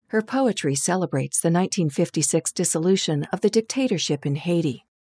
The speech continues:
It references the nineteen seventy-nine revolution that overthrew Nicaragua's authoritarian rule. It wonders whether capitalist hegemony could be ended in America. Make the World New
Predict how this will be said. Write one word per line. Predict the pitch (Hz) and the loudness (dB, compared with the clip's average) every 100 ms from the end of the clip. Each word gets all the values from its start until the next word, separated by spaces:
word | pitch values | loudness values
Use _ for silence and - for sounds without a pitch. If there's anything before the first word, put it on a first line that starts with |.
| _ _ _ | _ _ _
It | 165 160 | 0 2
references | 165 180 180 147 - 147 139 | 2 2 0 0 0 -2 0
the | 170 | 0
nineteen | 165 165 - 165 | 2 2 0 0
seventy-nine | 147 170 170 156 151 185 196 | 2 2 2 0 2 2 2
revolution | 151 147 147 139 - 143 139 _ _ | 0 0 -2 -2 -2 -4 -6 _ _
that | 220 - | 0 4
overthrew | 233 214 180 - 240 | 2 4 0 2 2
Nicaragua's | 165 151 170 165 190 208 160 143 | 2 0 0 0 2 0 -2 -2
authoritarian | - - 247 220 - 262 233 143 135 | -4 0 2 2 0 0 0 0 0
rule. | 147 170 151 - _ _ _ _ | 2 2 0 -4 _ _ _ _
It | 175 170 | 0 4
wonders | 175 185 165 139 131 | 4 4 2 0 -2
whether | - 165 165 | -2 0 -2
capitalist | - 220 214 165 156 - | 0 -2 0 0 0 -2
hegemony | 175 190 214 208 139 139 - _ | 0 4 6 4 2 -2 -8 _
could | - | 2
be | 214 233 | 2 2
ended | 269 277 196 143 | 4 4 4 2
in | 143 | 0
America. | 143 156 165 - 139 131 - _ _ _ _ _ | 2 2 0 -2 -6 -6 -12 _ _ _ _ _
Make | 233 277 | 4 4
the | - 220 | 2 2
World | 175 165 156 | 4 2 2
New | 175 175 135 | 2 2 0